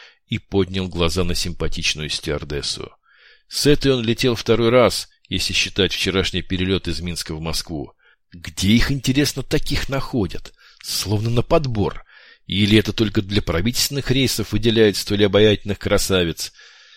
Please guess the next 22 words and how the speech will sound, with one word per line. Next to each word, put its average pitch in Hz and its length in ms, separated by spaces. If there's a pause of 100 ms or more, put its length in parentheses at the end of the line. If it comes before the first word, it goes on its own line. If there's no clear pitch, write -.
(240)
"Спасибо, 117 680
Ирина", 82 420 (480)
кивнул 98 560
он, 120 280 (340)
прочитав - 560
на 98 100
лацкане 95 480
её 90 220
форменного 90 560
пиджака 98 680 (300)
"Ирина 95 420
Севастьянова". 85 920 (460)
"Ремни 113 340
пристёгивать?" 117 800 (360)
"Обязательно, 101 600
Пётр 90 220
Миронович". 80 520 (720)
Из - 220
аэропорта, 90 560
распрощавшись 95 720
с - 80
Мазаровым, 101 720